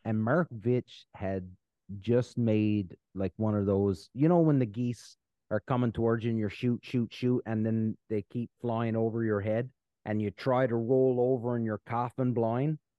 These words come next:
and, like, you're sort of kind of shooting like this behind you.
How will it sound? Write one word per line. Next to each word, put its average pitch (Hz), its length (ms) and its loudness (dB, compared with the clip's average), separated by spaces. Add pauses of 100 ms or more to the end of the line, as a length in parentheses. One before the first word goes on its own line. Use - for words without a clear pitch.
(180)
and, 104 140 -2
like, 107 200 -2
you're 113 140 -8
sort 143 280 -6
of - 100 -10
kind 123 220 -8
of 110 80 -10
shooting 127 380 -2
like 113 260 0
this 127 260 -2
behind 113 480 0
you. 139 120 -2